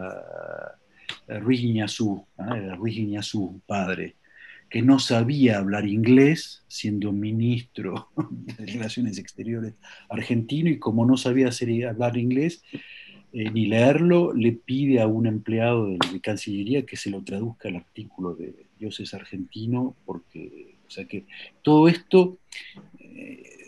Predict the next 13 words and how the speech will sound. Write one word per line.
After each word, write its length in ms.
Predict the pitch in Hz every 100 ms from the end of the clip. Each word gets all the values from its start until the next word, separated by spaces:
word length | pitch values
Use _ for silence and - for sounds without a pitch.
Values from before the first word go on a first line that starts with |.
| -
son 500 | - - - 143 127
pequeños 520 | 139 - 147 135 123
síntomas 680 | - 156 156 - 135 131 117
que 140 | 113
traducen 760 | - 113 107 120 127 - 113 98
la 80 | 101
inepcia, 920 | 107 117 117 - - 107 107 107 107 _ _ _ _ _ _ _ _ -
eh, 880 | 98 98 98 92 90 82 87 - 87
¿no? 300 | 104 120 139
de, 160 | 98 92 92 87 90 92 - - - -
de, 80 | 60 _
de, 140 | 73 _ 69
de 100 | _